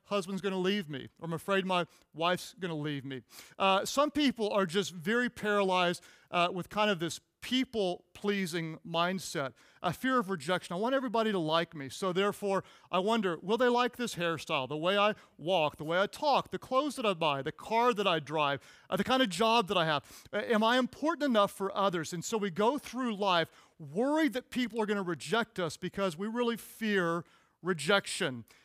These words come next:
How many of you would say at one point or another that's been, been true for you? There's one more common fear, uh,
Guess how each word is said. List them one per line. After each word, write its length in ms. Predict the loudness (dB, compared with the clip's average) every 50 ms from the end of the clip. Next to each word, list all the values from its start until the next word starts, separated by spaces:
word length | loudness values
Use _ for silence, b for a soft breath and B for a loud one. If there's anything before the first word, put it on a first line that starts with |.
| b
How 100 | -2 0
many 100 | 2 2
of 80 | 2 0
you 140 | 0 -2 -2
would 160 | -2 -4 -6
say 320 | -4 0 0 2 2 2
at 100 | 0 -2
one 200 | -2 -4 -4 -4
point 240 | -4 -6 -4 -4 -2
or 40 | -2
another 300 | 0 0 2 2 0 0
that's 380 | 0 -2 -2 -2 -4 -6 -10 -6
been, 420 | -4 -4 -2 -2 -4 -6 -8 -12 -10 -8
been 160 | -8 -8 -6
true 240 | -6 -6 -6 -6 -6
for 180 | -6 -8 -8
you? 280 | -6 -4 -4 -4 -6 -8 -12 B B B B B B B B
There's 200 | 0 0 0 0
one 260 | 2 4 4 4 4
more 280 | 4 4 4 2 2 0
common 480 | -2 -2 0 4 4 4 4 4 2
fear, 500 | -2 -2 0 2 4 4 4 4 2 0 B B B B B
uh, 320 | 0 2 2 4 4 4